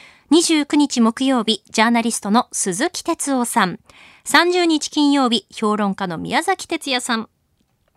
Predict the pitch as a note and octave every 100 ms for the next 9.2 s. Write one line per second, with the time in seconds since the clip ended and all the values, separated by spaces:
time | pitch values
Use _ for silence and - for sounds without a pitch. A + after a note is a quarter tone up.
0 | _ - - - _ - A#3 G4+ G#4 F4
1 | - D4+ C#4 - C4 A3+ A#3 C4 C4 D4
2 | B3+ G#3+ - _ - G3+ - G3 F#3+ G3
3 | F#3+ F3+ D#3+ F3 G#3+ A3 G#3+ G#3+ G#3 F#3+
4 | D#3+ G#3+ - A#3+ G3+ B3+ D4 E4 D#4 D4+
5 | - A#3+ - - - - _ A3+ A3 A3
6 | F3+ D#3+ E3+ G#3+ C#4 - C#4+ C4+ C4+ C4+
7 | C4+ C4 A#3 G3+ A3 A#3 C4 C#4+ D4+ -
8 | - F#3+ F#3 F3+ F#3+ F#3+ G3+ A3+ A#3+ C4
9 | C4+